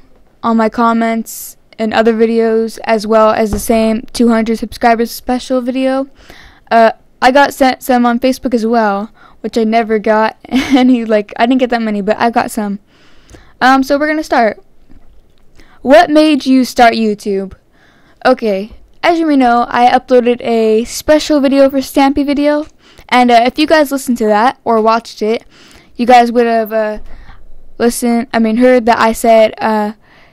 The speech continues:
"You inspired me to do YouTube." So that's all Stampy. <laughs> Stampy, Squiddy, you know, all those people who record,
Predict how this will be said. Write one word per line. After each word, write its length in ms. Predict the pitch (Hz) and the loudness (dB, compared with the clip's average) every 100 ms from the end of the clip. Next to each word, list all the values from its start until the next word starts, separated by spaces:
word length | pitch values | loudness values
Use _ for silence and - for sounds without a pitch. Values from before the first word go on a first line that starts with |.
| _ - | _ -6
"You 140 | 233 | -4
inspired 460 | 233 - 233 240 240 | -4 0 2 4 2
me 180 | 233 | 0
to 160 | 233 - | -4 -4
do 80 | 226 | -2
YouTube." 560 | 226 240 240 302 330 - | 0 -2 -2 -4 -4 -12
So 440 | - 269 247 - _ _ _ _ _ | 0 2 2 -2 _ _ _ _ _
that's 200 | 262 269 | -6 -2
all 200 | 262 247 | -2 -2
Stampy. 680 | 254 - 214 214 214 208 233 | -4 -4 -4 -2 -2 -2 -2
<laughs> 840 | 269 285 277 277 - - - _ | -2 0 0 0 -6 -20 -20 _
Stampy, 560 | - - 277 269 269 262 | -10 -2 -2 -2 -2 -2
Squiddy, 580 | 254 - 247 233 233 240 | -4 -4 -2 0 0 2
you 100 | 262 | 4
know, 160 | 247 | 4
all 220 | 233 240 | 4 4
those 160 | 240 240 | 2 -2
people 280 | - 240 233 | -4 -4 -2
who 60 | |
record, 460 | 220 214 226 214 - | -2 -2 0 -2 -4